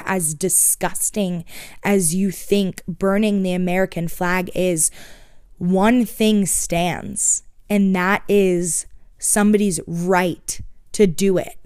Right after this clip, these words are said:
And looking at the Bradenburg versus Ohio and the N double A C P versus Claiborne Hardware, really,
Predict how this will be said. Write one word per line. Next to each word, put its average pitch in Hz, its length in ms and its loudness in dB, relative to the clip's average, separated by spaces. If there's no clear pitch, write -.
And 196 380 2
looking 202 800 2
at 180 360 -2
the 190 100 0
Bradenburg 190 800 2
versus 185 400 0
Ohio 180 540 0
and 196 180 0
the 185 180 -4
N 208 200 2
double 190 220 2
A 185 120 2
C 190 180 -2
P 190 320 -2
versus 214 340 4
Claiborne 202 540 0
Hardware, 180 760 0
really, 311 460 6